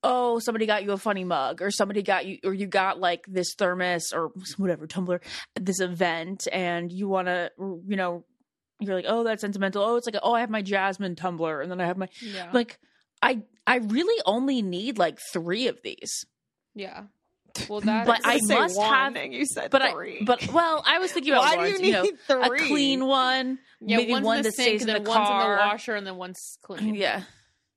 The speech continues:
Speaker 3: Okay, that makes sense, like, for everywhere.
Speaker 1: Yeah.
Speaker 3: Yeah, yeah.
Speaker 1: So then, like, I have a whole cabinet dedicated to one tumblers and a whole other cabinet dedicated to mugs when I really only need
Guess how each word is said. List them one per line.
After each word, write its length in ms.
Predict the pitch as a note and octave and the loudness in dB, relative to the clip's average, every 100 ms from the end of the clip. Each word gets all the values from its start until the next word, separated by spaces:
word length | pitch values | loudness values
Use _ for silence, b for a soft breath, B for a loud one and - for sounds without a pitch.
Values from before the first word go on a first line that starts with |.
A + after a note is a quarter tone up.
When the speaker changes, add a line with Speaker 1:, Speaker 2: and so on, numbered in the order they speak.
| - | -6
Speaker 3:
Okay, 200 | B3 B3+ | -2 0
that 120 | G3+ G#3 | -2 -2
makes 200 | F#3+ - | -6 -6
sense, 300 | C3 B2 E3+ | -8 -6 -10
like, 120 | D3 | -8
for 120 | E3+ | -6
everywhere. 680 | - C3 B2 A2+ E2+ E2+ D#3+ _ - | -4 -4 -6 -6 -6 -8 -12 _ -6
Speaker 1:
Yeah. 80 | |
Speaker 3:
Yeah, 220 | G#3 G3+ - | -2 0 0
yeah. 180 | C#2 - - | -6 -12 -16
Speaker 1:
So 340 | - - A#3+ | -12 0 0
then, 300 | G#3+ A#3+ A#3 | 2 0 0
like, 280 | A3+ G#3+ - - _ _ _ _ _ _ _ _ _ _ _ | -4 -6 -8 -20 _ _ _ _ _ _ _ _ _ _ _
I 80 | - | -2
have 180 | A3 A#3+ | 0 0
a 80 | G#3+ | -2
whole 260 | - A3+ | 0 -2
cabinet 480 | A3 - A#3 A3+ G3+ | -2 -2 -2 -2 -2
dedicated 580 | F#3+ G3 G#3 A3 F#3 F#3 - | -2 -2 -2 -2 -2 -4 -4
to 100 | G#3+ | -6
one 320 | F3 F#3+ G3 | -2 -2 -2
tumblers 520 | F#3 A3+ A#3 G3 F3 E3+ | -4 -4 -2 0 -2 -2
and 100 | F3 | -4
a 60 | |
whole 200 | E3 F#3+ - | -2 -2 0
other 240 | A3 B3+ | -2 -2
cabinet 420 | - G3 F3+ E3 | -2 -2 -2 -2
dedicated 460 | F#3 F3 - F3 D#3+ | -2 -2 -2 -6 -6
to 100 | F3 | -8
mugs 540 | E3+ G3+ F#3 E3 - b b b b - | -2 0 -2 -4 -12 b b b b -4
when 280 | G3+ F#3+ F#3 | 0 0 0
I 140 | F#3+ | -2
really 560 | F3+ F#3 B3 C4 G3 - | 0 0 0 0 -2 -2
only 420 | G3 G#3+ G3 F3+ | -2 -2 -4 -4
need 500 | F3 F#3+ E3+ D#3+ D#3+ | -4 -4 -4 -8 -10